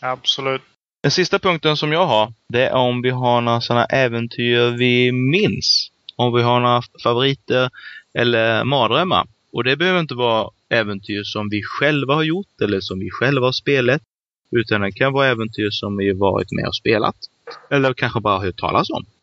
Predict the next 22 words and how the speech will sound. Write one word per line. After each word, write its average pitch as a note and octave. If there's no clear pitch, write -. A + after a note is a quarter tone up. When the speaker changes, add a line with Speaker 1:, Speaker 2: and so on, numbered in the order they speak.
Speaker 1:
Jag C3
fick D3
en C#3+
sån D3+
där B2+
nostalgiryck C3
här, B2
eh, A#2
för B2+
någon B2
månad A#2+
sedan. A2+
Och B2
slet -
fram B2
alla B2
mina B2
gamla B2
sinkadus B2
för B2+
att B2
hitta A#2